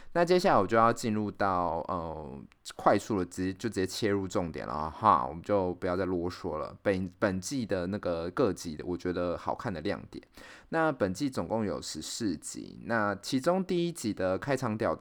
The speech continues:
挑战赛，我觉得就，就是一个非常非常有趣的形式，因为它改变了过去前六季一开始的，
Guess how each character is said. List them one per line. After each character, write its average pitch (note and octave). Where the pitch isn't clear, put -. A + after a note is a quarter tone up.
挑 E2
战 A#2
赛， G2
我 D#2+
觉 F#2+
得 F#2
就， F#2+
就 B2
是 A2+
一 G2
个 F#2
非 G2+
常 F2
非 F2+
常 E2+
有 C#2+
趣 -
的 C2
形 -
式， -
因 A#2
为 A#2
它 C3+
改 D#3
变 A2
了 F2
过 G#2
去 G#2+
前 E2
六 F2
季 E2
一 F2
开 F2+
始 -
的， -